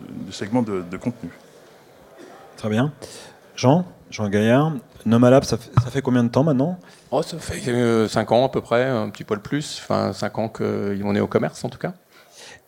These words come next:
Speaker 2: Et, ah, il y a cinq ans, c'était le, le, le choix d'aller justement vers un cloud, vers une dématérialisation.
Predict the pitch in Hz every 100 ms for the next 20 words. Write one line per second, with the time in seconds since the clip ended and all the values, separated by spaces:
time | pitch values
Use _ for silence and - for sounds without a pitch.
0 | _ 107 110 107 101 95 - - - -
1 | - - - - - - 110 131 - 123
2 | 139 180 131 123 117 110 104 98 101 -
3 | 127 131 107 117 120 110 113 101 107 -
4 | 101 98 98 95 98 101 107 104 107 101
5 | 104 - 95